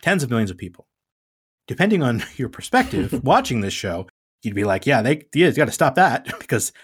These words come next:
Speaker 1: that is
Speaker 2: Right.
Speaker 1: really bad." Sam is put in a position where he has to stop the people trying to make change. He has to protect the people who are loudly and vocally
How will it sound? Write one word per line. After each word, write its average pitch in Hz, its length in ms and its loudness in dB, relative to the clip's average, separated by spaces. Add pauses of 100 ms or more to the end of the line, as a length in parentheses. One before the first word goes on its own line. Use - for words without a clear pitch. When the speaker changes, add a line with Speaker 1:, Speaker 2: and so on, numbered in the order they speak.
(180)
Speaker 1:
that 247 180 2
is 185 80 6
Speaker 2:
Right. 170 60 -2
Speaker 1:
really 175 160 4
bad." 170 360 2 (720)
Sam 196 720 0 (400)
is 160 140 2
put 208 140 0
in 175 60 0
a 160 40 2
position 135 340 0
where 117 100 0
he 120 100 0
has 127 220 0
to - 60 -10
stop 117 440 -2 (560)
the - 60 -6
people 131 240 0
trying 220 320 2
to - 80 0
make 135 280 0
change. 95 560 -10 (380)
He 147 120 -4
has 147 140 -2
to 123 60 -10
protect - 540 -4
the 147 60 -4
people 107 500 -4 (300)
who 147 140 2
are 127 240 0 (100)
loudly 220 760 2
and 117 200 -4
vocally 202 600 2